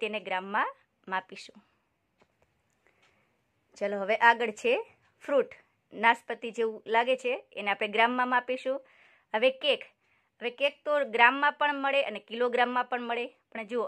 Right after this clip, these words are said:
આ મોટી કેક છે એમ માનીએ તો એને આપણે કિલોગ્રામમાં માપી શકીએ.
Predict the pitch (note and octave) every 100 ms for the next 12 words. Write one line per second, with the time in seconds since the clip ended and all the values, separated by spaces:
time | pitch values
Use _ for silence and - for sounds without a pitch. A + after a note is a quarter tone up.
0 | - G#3+ A3+ B3 D#4 D4+ C#4+ C#4 - C4
1 | B3 C4 C#4 A#3+ G#3 - _ _ _ A#3
2 | - B3 A#3+ G#3+ A3+ G#3+ G#3+ A3 G#3+ A3
3 | C4 A#4+ - _ _ _ - A3 G#3+ G#3
4 | F3+ F3 F3